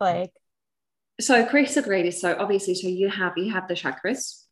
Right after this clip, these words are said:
Speaker 1: Mm-hmm.
Speaker 2: Um, so for example, for you, I don't know why I'm saying this right now. I don't know if we're recording this, but for example,
Speaker 1: I am
Speaker 2: for you,
Speaker 1: recording
Speaker 2: I
Speaker 1: it,
Speaker 2: would
Speaker 1: but
Speaker 2: use
Speaker 1: I,
Speaker 2: the,
Speaker 1: I
Speaker 2: I
Speaker 1: don't
Speaker 2: would,
Speaker 1: hide things.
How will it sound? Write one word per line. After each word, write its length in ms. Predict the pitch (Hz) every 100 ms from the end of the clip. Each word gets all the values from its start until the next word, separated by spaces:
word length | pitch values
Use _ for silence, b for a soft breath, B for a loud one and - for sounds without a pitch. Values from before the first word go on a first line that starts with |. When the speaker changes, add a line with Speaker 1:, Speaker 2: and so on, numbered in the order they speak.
| _
Speaker 1:
Mm-hmm. 220 | 214 202 147
Speaker 2:
Um, 280 | 143 143
so 360 | 143 - 147 147 143
for 100 | 180
example, 380 | 170 175 156 165
for 180 | -
you, 260 | 165 160 170
I 60 | 156
don't 160 | 160 165
know 120 | 160
why 220 | 160 143
I'm 120 | 143
saying 240 | 156 151 147
this 200 | 143 -
right 160 | 123
now. 400 | 131 123 139 196 -
I 40 |
don't 80 | -
know 100 | 131
if 100 | -
we're 120 | 143
recording 500 | 127 123 - 131 135
this, 280 | 131 185 -
but 160 | - -
for 160 | - 147
example, 300 | 139 151 214
Speaker 1:
I 40 |
am 100 | 254
Speaker 2:
for 80 | 277
you, 60 | 226
Speaker 1:
recording 340 | 175 214 208
Speaker 2:
I 20 |
Speaker 1:
it, 80 | 208
Speaker 2:
would 80 | 185
Speaker 1:
but 60 | 208
Speaker 2:
use 80 | -
Speaker 1:
I, 40 |
Speaker 2:
the, 60 | 190
Speaker 1:
I 120 | 190 b b b b
Speaker 2:
I 80 | 180
Speaker 1:
don't 120 | 175
Speaker 2:
would, 80 | 202
Speaker 1:
hide 160 | 185
things. 400 | 175 170 180 -